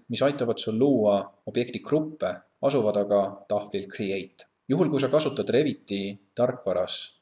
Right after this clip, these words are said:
lisapluginaid, lisamooduleid, siis kuvatakse need paanil add-ins.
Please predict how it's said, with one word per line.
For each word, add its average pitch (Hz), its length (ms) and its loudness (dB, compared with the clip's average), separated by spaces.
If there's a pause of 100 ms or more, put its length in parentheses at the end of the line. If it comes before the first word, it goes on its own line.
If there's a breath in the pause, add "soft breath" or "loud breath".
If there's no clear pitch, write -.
(100)
lisapluginaid, 104 880 0 (120)
lisamooduleid, 101 800 0 (240)
siis - 160 -8
kuvatakse 139 540 2
need 104 160 -4
paanil 113 380 2 (280)
add-ins. 113 920 -4